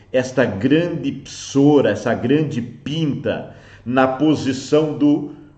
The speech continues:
sigmoide, o lado esquerdo do intestino. Falei pra ela, "Não tenho nada, não sinto nada." Mas aí eu mostrei pra ela esse outro sinal na área do reto.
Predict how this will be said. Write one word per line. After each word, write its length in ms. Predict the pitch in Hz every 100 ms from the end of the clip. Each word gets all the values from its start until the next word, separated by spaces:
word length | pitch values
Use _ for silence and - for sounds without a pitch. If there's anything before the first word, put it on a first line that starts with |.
| _ _ _ -
sigmoide, 1000 | - - 143 135 123 123 127 131 123 110
o 60 | 101
lado 300 | 110 101 113
esquerdo 640 | - - 117 120 104 95
do 120 | 82
intestino. 580 | 92 87 78 - 80 - - _ _ _ _ _ _ _ _ _ _
Falei 460 | - 127 135 143 160
pra 220 | 147 123
ela, 440 | 127 131 117 - -
"Não 160 | 240 190
tenho 280 | 143 156
nada, 400 | - 123 120 101
não 140 | 98 98
sinto 340 | 120 120 156
nada." 460 | 131 113 101 78 - - - -
Mas 260 | 139 151
aí 220 | 151 151 190
eu 100 | 190
mostrei 480 | 180 - 165 175
pra 240 | - 151 143
ela 240 | 160 165
esse 300 | 160 156 156
outro 360 | 165 190 185 151
sinal 720 | - 147 127 147 147 98 - - -
na 160 | 127 139
área 360 | 147 160 160
do 160 | 139 147
reto. 680 | 113 104 139 160 160 117